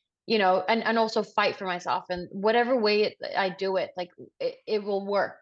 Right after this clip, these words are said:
you know, some way that I wanna go network or put myself out there. Like, don't be shy to put yourself out there." And he really did put himself out there and, and got the career that he is in right now, and he's successful. He's a working actor,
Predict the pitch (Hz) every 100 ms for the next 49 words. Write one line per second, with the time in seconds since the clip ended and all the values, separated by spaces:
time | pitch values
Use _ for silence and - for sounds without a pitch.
0 | _ - 190 185 185 - 220 220 208 202
1 | 196 190 190 185 - - 175 180 _ _
2 | _ - 175 175 170 185 247 220 214 196
3 | 185 180 - 175 175 - 220 214 226 208
4 | 185 175 202 214 214 185 185 165 180 220
5 | - 175 170 - - 196 175 170 156 156
6 | 165 180 - 214 262 262 - - 196 196
7 | 233 190 196 185 185 175 185 175 170 165
8 | 160 156 - 160 156 - 170 160 _ _
9 | _ _ _ _ - 180 208 - 190 185
10 | - 190 202 196 202 190 175 208 202 190
11 | - 190 175 - 247 254 180 - 165 170
12 | 170 180 180 - 175 - 233 254 180 165
13 | 165 180 180 185 170 185 - 196 214